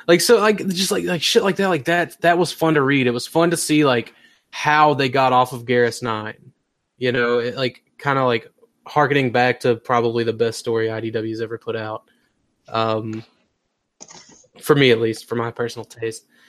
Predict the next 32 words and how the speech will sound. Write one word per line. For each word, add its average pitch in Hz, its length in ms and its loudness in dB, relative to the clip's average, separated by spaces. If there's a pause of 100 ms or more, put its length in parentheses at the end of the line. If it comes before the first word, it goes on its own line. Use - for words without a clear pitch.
(260)
But 131 200 -2
then, 196 180 6
like, 151 340 -2 (360)
you 165 100 -2
know, 143 140 4
seeing 165 840 4
in 139 220 -4
this 139 180 -2
cur-, - 240 -8
like, 131 240 -2 (200)
this 131 420 -2
current 156 320 0
issue 175 640 0
of 127 160 -4
Lost 143 280 -2
Light, 160 340 2 (520)
where, 127 420 6
like, 120 300 2
like, 135 200 -10
Tarn 190 420 4
made 160 200 4
sure 147 380 2
Nickel, 131 560 0
like, 113 180 -4
if 123 160 -6
Nickel, 147 380 -2
if, 135 140 -2
like, 135 160 0
if 123 160 0
they 165 180 4
didn't 180 200 2
survive, 147 640 -2